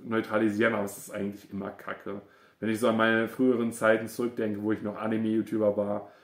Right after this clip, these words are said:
da waren so viele Kacke hinter meinem Rücken, die echt wie Kinderkacke aussahen, so, ne? Und dementsprechend,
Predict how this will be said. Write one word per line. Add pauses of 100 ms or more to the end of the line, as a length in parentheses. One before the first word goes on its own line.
da
waren
so
viele
Kacke
hinter
meinem
Rücken, (580)
die
echt
wie
Kinderkacke
aussahen,
so,
ne?
Und
dementsprechend,